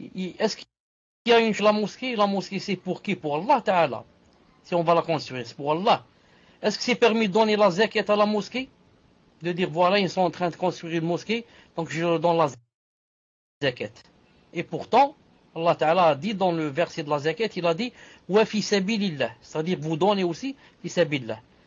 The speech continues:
Et pourtant, les savants ont dit, la mosquée ne rentre pas fi sabilillah. Rentre fi sabilillah, le fait d'aller au djihad, ou bien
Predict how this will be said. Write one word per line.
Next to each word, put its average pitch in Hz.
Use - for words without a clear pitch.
Et 180
pourtant, 170
les 160
savants 156
ont 143
dit, 175
la 143
mosquée 175
ne 160
rentre 147
pas 214
fi 175
sabilillah. 123
Rentre 151
fi 180
sabilillah, 156
le 151
fait 185
d'aller 151
au 170
djihad, 151
ou 147
bien 151